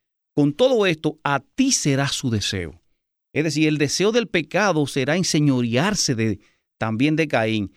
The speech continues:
y tú te enseñorearás de él. La, la idea es la misma que está en Génesis tres dieciséis, de manera que ese, este texto lo que significa de Génesis tres dieciséis, que la mujer tiene que luchar necesariamente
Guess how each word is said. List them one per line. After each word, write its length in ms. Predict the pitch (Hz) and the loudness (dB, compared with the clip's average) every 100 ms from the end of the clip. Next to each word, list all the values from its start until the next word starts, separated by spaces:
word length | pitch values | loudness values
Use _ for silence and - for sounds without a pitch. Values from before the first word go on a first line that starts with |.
| _ _ | _ _
y 140 | 151 147 | -2 0
tú 240 | 143 131 | 0 0
te 140 | - | 0
enseñorearás 720 | 202 - 147 113 95 92 104 117 | -2 0 0 2 0 0 -2 0
de 320 | 156 208 226 | 0 2 0
él. 240 | 110 80 - _ _ _ - | -2 -6 -14 _ _ _ -2
La, 180 | 127 131 | 0 0
la 260 | 139 135 | 0 0
idea 240 | 139 208 214 | 2 2 2
es 60 | |
la 100 | 202 | 0
misma 440 | 151 196 180 135 123 | 0 2 2 2 0
que 100 | 123 | -4
está 200 | 101 147 | -2 0
en 80 | 143 | 0
Génesis 300 | 156 143 131 | 0 0 -2
tres 160 | 135 | 0
dieciséis, 340 | 143 131 127 120 | 2 0 0 0
de 80 | |
manera 380 | 135 156 214 170 | 0 0 0 0
que 160 | 143 156 | 0 -2
ese, 240 | 160 175 - | -2 -4 -2
este 260 | 185 - | -2 -2
texto 300 | 151 160 139 | -2 -2 -2
lo 80 | 131 | -2
que 80 | 131 | -2
significa 480 | 135 139 185 202 147 | -2 -4 -4 -2 -2
de 80 | 139 | 0
Génesis 300 | 175 156 151 | -2 -4 -6
tres 160 | 170 | -4
dieciséis, 420 | 180 170 190 196 - _ _ _ _ _ _ - | -2 -4 -4 -6 -8 _ _ _ _ _ _ -2
que 140 | 170 | 0
la 120 | 165 | 2
mujer 380 | 160 156 160 190 | 2 4 4 2
tiene 260 | 151 202 196 | 0 0 0
que 140 | 180 | 2
luchar 340 | 156 123 151 147 | 2 2 2 2
necesariamente 1000 | 135 131 165 170 139 151 147 - 92 | 2 0 0 0 2 2 2 0 -8